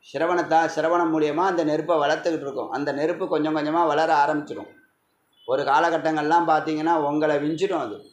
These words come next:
பிரகாசம். "என்ன ஐஸ்வர்யம் வேணுமா? என்ன வேணும்?" கேட்கும். உங்களுக்கு என்ன வேணும் கேட்க தெரியாது அப்ப கூட. எல்லாம் கொடுக்கும். மனுஷன் பிரகாசத்துக்கு வர ஆரம்பிச்சிட்டான்னு வச்சுங்க,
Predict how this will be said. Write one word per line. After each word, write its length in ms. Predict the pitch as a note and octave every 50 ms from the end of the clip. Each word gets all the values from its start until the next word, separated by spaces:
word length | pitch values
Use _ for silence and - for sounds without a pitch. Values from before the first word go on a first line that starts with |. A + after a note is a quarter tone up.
| _ -
பிரகாசம். 600 | C3+ D3 D3+ D#3+ D3+ - C#3 A#2 G#2+ - - _ _ _ _ _ _ _ _ _ _ _ _ _ _ _ _ _ _ _ _ _ _ _
"என்ன 460 | - D#3 F#3 A3 A3+ G#3+ F3+ F3 F3
ஐஸ்வர்யம் 420 | G3+ G3+ - A3 G#3+ G3+ F#3+ F3+ F3+
வேணுமா? 420 | F#3 F3+ F3 E3+ F3+ G3 G3+ F3+
என்ன 220 | E3+ F3 F#3+ A3+ A3
வேணும்?" 260 | A3 G#3 G3+ G3+ F#3
கேட்கும். 520 | F#3+ F#3+ F3 D#3+ D#3 C#3 - - - - _
உங்களுக்கு 380 | - C3+ D#3 E3 E3+ E3 D#3 D#3
என்ன 200 | D#3+ G3 A3+ A3
வேணும் 300 | G#3 G3+ G3+ G#3 G3 -
கேட்க 260 | - F#3+ G#3 G#3 G#3
தெரியாது 300 | F#3 F3+ F3+ F3 E3 D#3+
அப்ப 200 | D#3 D#3 D#3+ D#3+
கூட. 420 | D#3 D#3+ D#3 A#2+ G#2 - - - _ _ _ _ _ _ _ _ _ _ _ _ _ _ _ _ _ _ _ _ _ _ _ _ _ _ _ G#2+
எல்லாம் 400 | A#2 C3+ D3 E3+ G3+ A3 G#3+ G3
கொடுக்கும். 400 | G3+ G3 F3+ - D#3+ C3+ A#2 - - - _ _ _ _ _ _ _ _ _ _ _ _ _ _ _ _ _ _ _ - - - _ - - -
மனுஷன் 340 | A#2 D3+ E3+ A3 A3+ A#3 -
பிரகாசத்துக்கு 640 | F#3 - G#3 A3 G#3+ F3+ G3+ G3+ G#3+ F#3+ G3 F#3+
வர 160 | F#3 G3+ G3+
ஆரம்பிச்சிட்டான்னு 440 | G3+ G3+ G3 E3+ - G3 G3 G3 G3
வச்சுங்க, 300 | F3 F#3 F#3+ F3 F3+ E3+